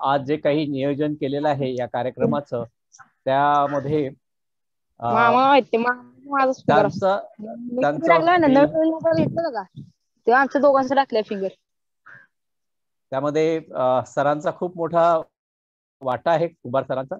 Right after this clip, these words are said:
Speaker 1: ज्यांनी हे संपूर्ण पंधरवडा साजरा करायचं ठरवलेलं आहे.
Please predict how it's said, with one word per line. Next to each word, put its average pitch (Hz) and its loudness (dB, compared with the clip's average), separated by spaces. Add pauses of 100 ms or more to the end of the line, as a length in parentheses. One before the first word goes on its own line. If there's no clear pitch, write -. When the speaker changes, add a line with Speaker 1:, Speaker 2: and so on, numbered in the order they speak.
Speaker 1:
ज्यांनी 123 -6
हे 139 -6 (520)
संपूर्ण 143 -2 (240)
पंधरवडा 143 2
साजरा 131 -4
करायचं 131 -6
ठरवलेलं 131 -6
आहे. 110 -10